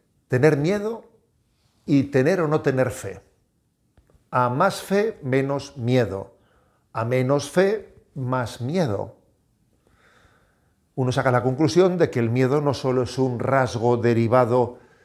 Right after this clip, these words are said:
de nuestro carácter, no solo es un estado psicológico que se padece. El miedo depende en buena medida de nuestra fe, de abrirnos a la confianza en Dios.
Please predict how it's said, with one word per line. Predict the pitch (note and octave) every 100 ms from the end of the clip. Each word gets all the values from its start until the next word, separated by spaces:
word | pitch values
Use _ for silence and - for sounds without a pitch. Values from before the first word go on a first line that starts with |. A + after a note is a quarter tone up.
| _
de | A#2 A#2+
nuestro | A#2 - A#2
carácter, | B2 C#3 G3 - - A2+ - - -
no | B2+
solo | - B2 B2+
es | -
un | B2+ A#2+
estado | - - B2 A#2+
psicológico | A#2+ B2 A#2 A#2 A#2+ B2 B2 A2
que | G#2
se | A#2
padece. | A2+ G#2 B2 F#3+ - G#2+ - _ _ _ _
El | - G2+
miedo | C3+ D#3+ E3+
depende | C#3+ B2+ D#3 D#3+ D3+
en | D3
buena | B2 C3+ C3+
medida | C#3 C#3 C3+ C#3+
de | C3+
nuestra | A2 A2+ - G#2+
fe, | - F3
de | A2+ A#2 - - -
abrirnos | B2 B2 D3 F#3+ E3+ F#3 - -
a | C3+
la | A#2+ A#2+
confianza | A#2 A2 F#2+ B2 B2 A2 - A#2+ A2
en | A#2+ G#2+
Dios. | G2+ A2+ - - -